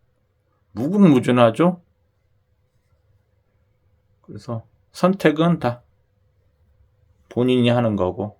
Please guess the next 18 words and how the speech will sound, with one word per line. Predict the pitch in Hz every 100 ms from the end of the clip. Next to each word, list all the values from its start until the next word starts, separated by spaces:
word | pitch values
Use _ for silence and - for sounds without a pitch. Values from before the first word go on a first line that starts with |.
| _
판단도 | - 175 185 175 160 170
본인이 | 170 117 117 113
하는 | 107 107 101
거다. | 90 87 104 - _ _
저는 | - 107 120 117
옆에서 | 90 - 101 101 135 160 - - -
열심히 | 101 107 - 107 104 104 110 -
보조, | 110 113 101 101 - _ _
서포트 | - 151 170 156 147 127
해주고, | 131 127 110 120 120 - _ _ _ _ _ _ _ _ _ _ _ _ _
잘 | - 117 113 110
무사히 | 98 101 107 95 98
정상에 | - 110 113 104 95
갈 | 98 98
수 | 98 92 78
있도록 | 92 - 101 98 101 _ _ _ _ _ _ _ _
도와주는 | 113 113 120 101 98 101 101
협력자입니다. | 131 165 170 160 - - 110